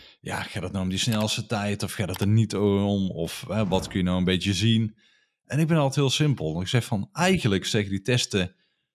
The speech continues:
al voor, nou, negentig procent hoe het seizoen eruit gaat zien.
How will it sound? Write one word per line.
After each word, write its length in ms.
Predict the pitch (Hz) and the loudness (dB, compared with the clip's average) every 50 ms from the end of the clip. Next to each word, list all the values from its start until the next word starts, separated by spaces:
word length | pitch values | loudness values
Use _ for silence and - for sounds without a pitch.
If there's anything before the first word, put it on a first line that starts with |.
| _ _ | _ _
al 140 | - 104 104 | -6 -6 -4
voor, 440 | 87 98 101 98 92 87 - - - _ _ | -2 -2 0 0 0 -2 -6 -12 -18 _ _
nou, 380 | - 101 101 92 92 87 87 95 | -10 -8 -8 -8 -8 -10 -10 -8
negentig 500 | 98 110 135 147 131 135 131 135 127 - | -2 2 2 2 2 2 0 0 -2 -2
procent 420 | - 120 - - 131 120 123 - | -2 -2 0 2 2 0 0 0
hoe 100 | 117 110 | 0 -2
het 100 | 110 110 | 0 0
seizoen 260 | - - 107 120 113 | 0 0 2 2 2
eruit 280 | 123 123 135 147 151 - | 2 2 2 2 2 2
gaat 160 | - 107 - | 0 -2 -2
zien. 280 | - 90 76 67 - | -4 -4 -6 -8 -10